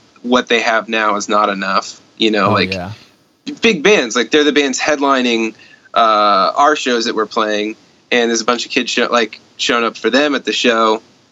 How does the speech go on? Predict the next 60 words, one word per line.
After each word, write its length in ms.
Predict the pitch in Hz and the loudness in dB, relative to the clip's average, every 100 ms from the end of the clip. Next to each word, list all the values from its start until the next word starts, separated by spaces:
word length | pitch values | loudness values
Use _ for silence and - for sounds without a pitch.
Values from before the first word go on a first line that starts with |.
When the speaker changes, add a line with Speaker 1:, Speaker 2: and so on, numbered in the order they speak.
| - | -2
Speaker 1:
and 120 | 117 | 2
they're 100 | 123 | 2
complaining 460 | 123 107 120 113 110 | 0 -2 0 0 0
about, 320 | 113 107 - | 2 2 2
like, 380 | 110 104 - - _ _ _ _ - | 0 -2 -6 -16 _ _ _ _ -4
you 140 | 117 | 0
know, 400 | 110 104 101 95 92 | 2 2 2 2 0
this 240 | 123 - | 0 0
or 60 | 110 | 2
that, 380 | 123 123 123 110 | 4 4 2 2
or 160 | 120 | 2
they've 200 | 117 123 | 4 2
done 200 | 131 131 | 0 0
tours 380 | - 131 131 120 | 0 2 4 4
where 160 | 107 - - | 0 -2 -4
it's 180 | 120 - | -2 0
sold 400 | - - 143 135 | 0 2 2 2
out 240 | 131 127 | 2 0
every 260 | 127 123 117 | 0 0 0
night 340 | 123 123 120 107 | 0 0 0 0
and 60 | |
they're 160 | 117 - | 0 2
opening 380 | 127 127 120 110 | 0 0 -2 -2
the 100 | 101 | -4
tour, 220 | - 113 | 0 2
but 160 | 110 | 2
they're 140 | 113 110 | 0 0
upset 260 | - 120 | 0 -2
that 60 | 107 | -2
they're 180 | 107 107 | -2 0
opening 320 | 117 110 101 | 0 -2 -6
it. 160 | 92 - | -4 -2
I'm 100 | 120 | 0
Speaker 2:
Right. 80 | 113 | 0
Speaker 1:
like, 100 | 123 | -2
"Well, 100 | 123 | 2
we've 240 | 127 180 | 4 4
never 240 | 170 139 139 | 2 0 0
done 160 | 127 | -2
a 60 | 113 | -2
tour 300 | - 123 117 | -2 0 2
where 80 | 113 | 0
every 200 | 113 110 | -2 -2
show 200 | 123 113 | -2 -2
was 120 | - | -4
fu-, 220 | - - 117 | -4 -6 -4
was 140 | 120 - | -4 0
sold 280 | 123 110 | 0 2
out. 220 | 107 110 117 | 2 2 2
Speaker 2:
Mm-hmm. 20 | |
Speaker 1:
Like, 140 | 123 104 117 - - 117 | -2 -2 -10 -16 -6 -2
I'd 220 | 135 170 | 0 0
open 320 | 123 113 113 | -4 -4 -6
that 220 | 110 98 | -6 -8
tour," 340 | - 110 107 123 | -6 -2 -2 -2
you 140 | 117 | -2
know? 160 | 117 117 | 0 0
So 360 | - 117 117 - - - - | 0 0 0 -4 -16 -20 -6
it's 220 | 131 - | -4 0
like, 300 | 131 117 - | 0 0 -6